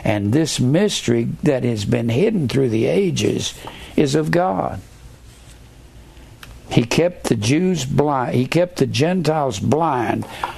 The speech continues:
for four thousand years. He kept them in the dark four thousand years,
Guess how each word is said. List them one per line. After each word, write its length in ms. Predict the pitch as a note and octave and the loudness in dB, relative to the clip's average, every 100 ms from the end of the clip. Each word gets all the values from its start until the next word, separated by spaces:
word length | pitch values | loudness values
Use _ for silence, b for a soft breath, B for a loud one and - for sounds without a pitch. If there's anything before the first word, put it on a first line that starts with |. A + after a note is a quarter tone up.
| B | B
for 220 | - B2 A2 | 0 0 -2
four 540 | - E3 G3+ G#3 G3+ - - - | 0 2 4 4 2 -4 -6 0
thousand 760 | C#3 D3+ E3+ F3 D3 E3+ E3 | 2 2 2 0 0 2 4
years. 800 | D#3 E3 E3 E3+ E3+ - - - - - - - B B B B | 4 4 2 0 -4 -4 -6 -8 -16 -20 -20 -16 B B B B
He 140 | - D3+ | 0 0
kept 460 | - F#3 G#3+ - | 2 2 0 0
them 180 | D#3 D3 | 2 4
in 220 | E3 F#3 | 2 2
the 140 | D#3 B2+ | 0 0
dark 920 | B2+ B2 D3 G3 G3+ B2 - - - - - - - - - - - - - - - - - - - - - - - - - - B B B B B B - | 0 2 2 2 2 0 -4 -12 -14 -16 -20 -20 -20 -20 -20 -20 -20 -20 -20 -20 -20 -20 -20 -20 -20 -20 -20 -20 -20 -18 -18 -18 B B B B B B -2
four 240 | - E3+ G3+ | 2 2 2
thousand 560 | F3 E3 E3 C#3+ D3+ | 2 4 2 2 2
years, 680 | C#3+ C3 G2 - - - | 2 2 0 -4 -6 -10